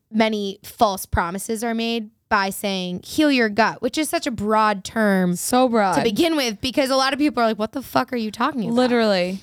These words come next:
Speaker 2: When it, you could start with the most basic things like drinking more water and sleeping more.
Speaker 1: Right. But the thing with this is a lot of reasons why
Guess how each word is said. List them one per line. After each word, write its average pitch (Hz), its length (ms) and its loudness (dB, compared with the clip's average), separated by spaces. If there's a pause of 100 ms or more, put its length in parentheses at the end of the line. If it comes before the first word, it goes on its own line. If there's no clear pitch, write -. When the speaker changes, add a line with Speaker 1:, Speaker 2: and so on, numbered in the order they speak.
Speaker 2:
When 240 200 2
it, 247 100 0
you 233 180 0
could 233 200 -2
start 208 320 2
with 196 100 -2
the 202 60 0
most 202 280 0
basic 190 340 -2
things 180 320 -4
like 180 100 -6
drinking 185 400 -2
more 175 160 -2
water 175 300 -4
and 180 140 -6
sleeping - 320 -10
more. 381 100 -2
Speaker 1:
Right. - 180 -4 (380)
But 294 140 -2
the 330 100 0
thing 370 280 -4
with 294 220 -2
this 359 240 -2
is 269 240 -2 (100)
a 262 80 2
lot 240 360 0
of 320 300 0 (380)
reasons 247 540 2
why 196 760 0